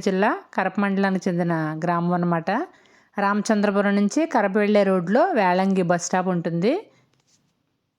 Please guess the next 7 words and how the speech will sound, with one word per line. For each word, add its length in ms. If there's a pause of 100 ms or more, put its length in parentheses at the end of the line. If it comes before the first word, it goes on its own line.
(680)
బస్ 240
స్టాప్కి 460 (300)
సుమారు 340
ఒక 80 (160)
ఎనిమిది 260
వందల 260
మీటర్ల 280